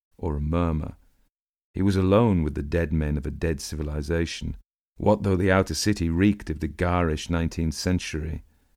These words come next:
In all this chamber there was scarce an article, from the shrivelled ear of wheat to the pigment box of the painter,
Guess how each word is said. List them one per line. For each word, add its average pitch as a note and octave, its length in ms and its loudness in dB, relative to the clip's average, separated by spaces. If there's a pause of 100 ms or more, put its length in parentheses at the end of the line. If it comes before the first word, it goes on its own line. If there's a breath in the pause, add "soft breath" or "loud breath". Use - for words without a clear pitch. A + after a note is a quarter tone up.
(640)
In A2+ 140 6
all F3+ 180 8
this E3 220 2
chamber F2 680 2
there E2+ 140 -4
was D#2+ 140 -2
scarce - 520 -2
an - 160 -2
article, G2 760 -2
from D#2 160 -4
the D#2 80 -6
shrivelled G#2 460 0
ear G2 200 4
of F2 220 -4
wheat G2 320 2 (300)
to D2 100 -4
the D2+ 100 -2
pigment G2 560 2
box - 360 0
of D#2+ 100 -6
the E2 80 -8
painter, E2 600 0